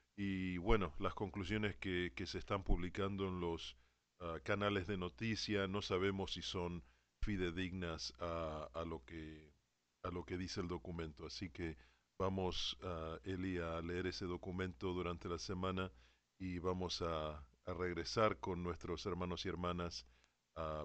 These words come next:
para, eh, ver qué es lo que, la respuesta del Papa Francisco al Sínodo del Amazonas que, que hemos tratado en este programa.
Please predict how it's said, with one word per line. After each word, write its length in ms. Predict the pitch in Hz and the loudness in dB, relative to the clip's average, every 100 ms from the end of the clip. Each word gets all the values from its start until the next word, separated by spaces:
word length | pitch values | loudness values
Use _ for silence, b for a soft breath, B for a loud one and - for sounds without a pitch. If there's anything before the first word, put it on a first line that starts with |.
| - | 4
para, 440 | 101 98 98 101 - | 6 8 6 4 -2
eh, 340 | - 85 80 80 - _ _ _ _ _ - | -12 -10 -12 -14 -20 _ _ _ _ _ 0
ver 160 | 120 | 2
qué 140 | - 123 | 6 6
es 80 | |
lo 120 | 120 107 | 8 4
que, 240 | 92 87 b b b | 2 0 b b b
la 100 | 104 | 4
respuesta 460 | 101 101 143 147 123 | 4 4 6 6 8
del 120 | 104 | 6
Papa 300 | - 120 113 | 6 6 6
Francisco 640 | 104 95 - 156 - 104 - | 6 4 4 0 2 0 2
al 180 | 90 82 | 0 0
Sínodo 400 | 110 101 98 87 | 0 4 4 4
del 140 | 87 | 2
Amazonas 600 | 87 78 - 90 85 78 | 0 0 0 0 0 -2
que, 340 | - 80 73 80 _ | -6 -6 -6 -10 _
que 160 | 87 | -6
hemos 200 | 85 87 | -2 8
tratado 500 | - 82 - 82 78 | 8 8 0 -2 -2
en 100 | 78 | -4
este 200 | 76 - | -8 -10
programa. 500 | 73 73 71 65 65 | -10 -8 -8 -8 -12